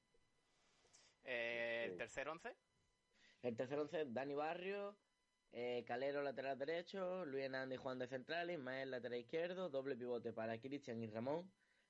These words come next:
Speaker 3: en la derecha Tete, media punta La Rubia, por la izquierda Yanis y arriba Orlando Sá.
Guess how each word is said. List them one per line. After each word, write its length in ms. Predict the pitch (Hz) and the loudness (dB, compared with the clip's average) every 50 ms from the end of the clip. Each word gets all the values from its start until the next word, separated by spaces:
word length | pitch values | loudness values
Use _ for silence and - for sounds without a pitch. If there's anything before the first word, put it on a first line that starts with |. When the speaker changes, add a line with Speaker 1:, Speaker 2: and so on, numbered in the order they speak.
| _ _ | _ _
Speaker 3:
en 120 | - 120 | 2 2
la 120 | 120 120 120 | 4 4 4
derecha 440 | 120 123 139 143 123 - 139 123 | 2 2 2 0 0 0 -2 0
Tete, 500 | 117 165 175 175 180 180 180 180 190 190 190 - | 2 2 0 2 2 2 2 2 2 -2 -6 -4
media 300 | 120 120 120 117 117 113 | -2 0 2 2 0 0
punta 340 | 123 139 139 127 113 117 113 | 0 -2 -2 -2 0 0 2
La 120 | 113 117 | 2 2
Rubia, 480 | 120 139 160 170 170 190 190 190 196 208 - _ _ _ _ | 2 0 0 2 2 2 0 0 -2 -4 -10 _ _ _ _
por 160 | - 113 117 | 2 4 4
la 80 | 120 120 | 4 2
izquierda 600 | 120 117 - 156 151 143 131 120 117 107 - - _ | 0 2 2 2 2 2 0 -2 -4 -4 -6 -10 _
Yanis 520 | 113 113 104 127 147 160 175 190 202 196 - _ _ | -16 -6 -2 0 0 0 0 -4 -6 -8 -12 _ _
y 120 | - 117 117 | -4 -4 -2
arriba 340 | 113 113 127 147 151 151 147 | -2 -2 -2 -2 0 0 0
Orlando 340 | 135 127 131 131 127 123 113 | 0 0 0 0 0 -2 -4
Sá. 180 | 117 107 95 | -4 -8 -12